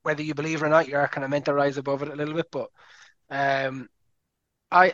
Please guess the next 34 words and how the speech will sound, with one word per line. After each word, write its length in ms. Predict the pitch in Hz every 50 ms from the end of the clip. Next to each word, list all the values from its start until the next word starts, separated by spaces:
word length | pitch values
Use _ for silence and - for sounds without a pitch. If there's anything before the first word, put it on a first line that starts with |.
| - -
I 140 | 208 202
think, 440 | 190 - 247 247 247 - - - - _
I 100 | - 185
think 140 | 190 220 220
they're 140 | 240 233 220
a 40 | 202
strong 480 | - - - - 196 190 190 190 185
team. 300 | 175 - 190 190 180 170 143 131
I 60 | 151
think, 500 | - - 208 202 202 - - - - - _ _ _ _ _ - - - - - - - _ _ _ _ _ _ _ _ _ _ _ _ _
I 80 | - 123
think 160 | - 185 202
they 100 | - 190
lack 320 | 185 185 180 175 170 - 175
a 60 | 151
bit 200 | 143 180 175 170
of, 420 | 165 147 135 - - - - - _
uh, 420 | - 123 123 123 120 120 117 113 110 110 - - _ -
a 100 | 147 -
bit 140 | - 147 139
of 80 | 135
flair 720 | - - - - 170 165 165 170 180 180 180 175 165 160 139
or 140 | 135 135 131
a 40 |
bit 160 | 123 160 156 147
of, 160 | 123 - - -
like, 140 | 131 117 - - _ - - -
uh, 140 | 139 120 - -
clinicality 720 | - 165 156 143 - - 135 147 165 175 170 170 165 165
or 40 | 156
something. 440 | 151 - 190 165 156 - 165 160 156
I 120 | - 147
think, 300 | 175 - - 180 180 165 -
I, 120 | - -